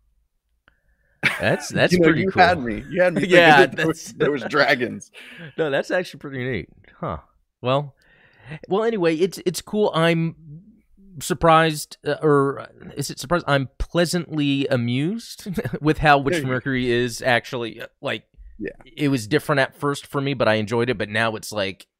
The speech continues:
Speaker 1: getting into the core of what I like about Gundam. So, um,
Speaker 2: I think that, I think a lot of people would agree with that for sure.
Speaker 1: Yeah. Uh, looking at the chat real quick, I see that, uh, it looks like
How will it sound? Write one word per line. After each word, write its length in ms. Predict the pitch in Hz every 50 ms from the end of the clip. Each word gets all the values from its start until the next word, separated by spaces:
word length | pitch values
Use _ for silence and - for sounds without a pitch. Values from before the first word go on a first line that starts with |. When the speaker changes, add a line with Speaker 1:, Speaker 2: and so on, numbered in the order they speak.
| _ 117
Speaker 1:
getting 300 | 107 123 117 113 107 104
into 220 | 104 101 - 101
the 80 | 104 95
core 340 | - - - 110 101 98
of 80 | 92 80
what 160 | 87 90 87
I 60 | 82
like 220 | 76 80 82 76 -
about 240 | 76 71 67 69 73
Gundam. 360 | 73 76 78 73 69 71 73
So, 300 | - - 80 73 73 76 - _ _ _ _ _ _ _ _ _ _ _ _ _ _
um, 200 | - 82 78 71 71
Speaker 2:
I 40 | 71
think 180 | - 131 117
that, 140 | 117 107 - -
I 40 | -
think 160 | - 156 131
a 60 | 113
lot 180 | 107 110 110 104
of 80 | 98
people 400 | - 113 101 - 92 90 85 - _
would 140 | - 101 92 90
agree 220 | - - 85 90
with 160 | 95 - -
that 240 | - 67 - - _
for 80 | - -
sure. 280 | - - 55 - - -
Speaker 1:
Yeah. 200 | 92 87 85 82 - _ _ _ _ _ _ _ _ _ _ _ - - - - _ - _
Uh, 120 | - 110 120
looking 280 | 127 147 165 147 - 170
at 60 | 143 120
the 60 | 117
chat 300 | 113 - 160 156 143 123
real 120 | 131 135 131
quick, 280 | - - 147 135 -
I 120 | 135 123 120
see 340 | - - - - 135 131 127
that, 580 | 117 110 123 123 120 117 117 113 - - - -
uh, 720 | 117 113 110 110 104 104 104 104 101 104 104 101 98 101 -
it 40 |
looks 220 | 113 120 110 - -
like 300 | 131 113 107 104 -